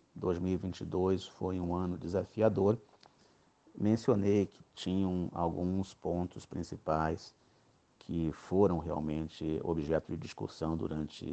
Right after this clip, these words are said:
durante o ano. Mencionei o C N P J por plano, mas um, um outro aspecto que foi bastante discutido, uma outra legislação que foi, uma norma que foi também bastante discutida,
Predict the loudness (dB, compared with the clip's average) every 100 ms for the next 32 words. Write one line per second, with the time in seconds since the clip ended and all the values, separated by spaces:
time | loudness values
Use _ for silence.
0 | -10 -10 -2 -2 -2 -4 -4 -4 -8 _
1 | _ _ _ _ _ -4 -4 0 0 2
2 | 2 0 -4 -4 -2 0 0 0 0 0
3 | 2 2 4 2 0 _ _ _ _ _
4 | _ -10 0 2 4 4 6 4 0 0
5 | 2 8 8 6 0 -2 -2 2 2 2
6 | -4 -16 -6 -2 -2 -2 -6 -6 -8 -8
7 | -10 -6 -2 0 2 0 2 2 2 0
8 | -6 -8 _ _ -16 -12 -10 -12 _ -16
9 | -10 -8 -6 -4 -4 -6 -4 -2 -2 -6
10 | -2 0 2 2 6 6 4 -2 -8 -6
11 | -6 -4 -2 -4 -6 -4 -4 0 0 2
12 | 4 4